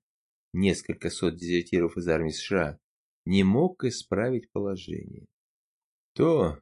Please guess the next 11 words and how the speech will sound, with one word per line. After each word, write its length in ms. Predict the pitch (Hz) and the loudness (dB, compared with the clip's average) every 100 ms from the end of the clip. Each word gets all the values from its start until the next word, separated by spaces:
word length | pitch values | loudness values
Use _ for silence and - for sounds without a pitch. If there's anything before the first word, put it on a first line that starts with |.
| _ | _
что 280 | - - 90 | -12 -2 -2
страна 420 | - 98 107 107 | 0 2 4 2
все-таки 460 | - 104 98 92 | 2 0 2 -2
смогла 560 | 87 - 87 90 143 196 | -4 0 0 2 0 2
выдержать 520 | 117 85 80 80 78 | 2 2 2 -2 -6
целых 360 | - 85 82 - | -2 0 0 -2
полтора 360 | 80 82 87 | -4 0 0
года, 400 | 87 78 69 67 - _ _ _ _ - | 0 -2 -2 -10 -16 _ _ _ _ 0
безусловно, 1080 | 107 131 165 - 165 143 90 76 67 64 - _ _ _ _ | 2 4 2 2 2 4 2 0 -8 -10 -14 _ _ _ _
заслуга 540 | 80 85 78 80 73 82 | -6 -4 -2 -2 -4 -6
Санты-Анны, 1000 | - 78 76 - - 131 98 71 65 | -4 -4 -2 -6 -2 -2 -2 -4 -8